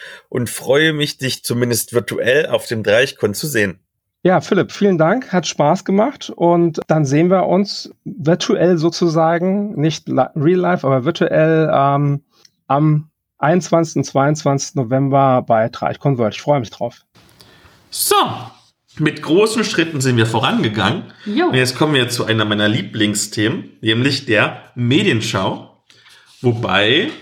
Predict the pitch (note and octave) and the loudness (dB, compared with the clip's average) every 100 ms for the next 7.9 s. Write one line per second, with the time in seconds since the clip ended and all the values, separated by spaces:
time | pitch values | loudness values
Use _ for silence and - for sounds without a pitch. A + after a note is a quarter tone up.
0 | - _ _ - B2 A#2+ C3+ E3 - D3 | -20 _ _ -4 -2 0 0 0 -2 -2
1 | C3+ D3 - - B2+ - B2 A#2 A2 - | 0 -2 -2 -2 -4 -2 0 2 2 0
2 | A#2 A2 G#2 G2+ G#2 - G#2+ E3 D#3+ - | 0 0 2 0 0 0 0 0 -2 -4
3 | B2+ A2+ A#2+ A#2 D#3 - A2+ G#2 G#2+ C3+ | -2 0 0 0 -2 0 -2 -2 0 -2
4 | A3 - - - - A#2 A2+ A2+ A2+ A2+ | -4 -12 -20 -8 -2 0 0 0 0 0
5 | A2+ B2+ F#3+ G#3 - E3+ F#3+ G#3+ - - | 2 2 2 0 -2 -2 -2 -4 -10 -20
6 | - - D#3+ F#3+ - E3+ F3 - D3 D#3+ | -20 -2 0 0 0 -2 -2 -2 0 0
7 | D#3+ B2 C3 E3 E3 G#3 C#3+ F#2+ - | 0 0 2 -2 -4 -2 0 -2 -4